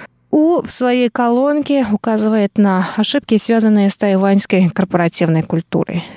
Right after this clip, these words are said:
Что такое корпоративная культура и как она связана с отношением тайваньцев к безопасности? Корпоративная культура или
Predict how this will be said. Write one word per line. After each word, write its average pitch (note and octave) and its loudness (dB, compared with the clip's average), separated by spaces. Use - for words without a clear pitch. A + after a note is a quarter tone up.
Что - -2
такое C#4 0
корпоративная G#3 -2
культура C#4+ -2
и A#3 -2
как C4+ -2
она A3 0
связана A3 0
с - -4
отношением G3+ 0
тайваньцев F#3 0
к - -12
безопасности? F3 -2
Корпоративная C4 0
культура A#3 0
или D#3+ 0